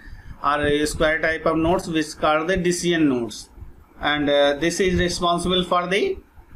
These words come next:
this type. This is the square node which shows the decision node, and, uh, it, uh, represent the point of action where the decision,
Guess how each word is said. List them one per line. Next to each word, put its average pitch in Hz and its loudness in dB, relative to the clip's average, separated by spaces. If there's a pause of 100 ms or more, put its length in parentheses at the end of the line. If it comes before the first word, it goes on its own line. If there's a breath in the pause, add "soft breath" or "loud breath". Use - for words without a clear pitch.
(1300)
this 160 -2
type. 113 -2
This 151 -2
is 156 0
the 156 2
square 151 0
node 175 0
which 156 -2
shows 156 -2
the 156 0
decision 151 -2
node, 208 0 (500 loud breath)
and, 156 0
uh, 156 2 (160)
it, 180 -4
uh, 170 2 (340)
represent 175 0
the 208 0
point 175 -2
of 170 0
action 175 -2 (460 loud breath)
where 190 0
the 185 0
decision, 170 0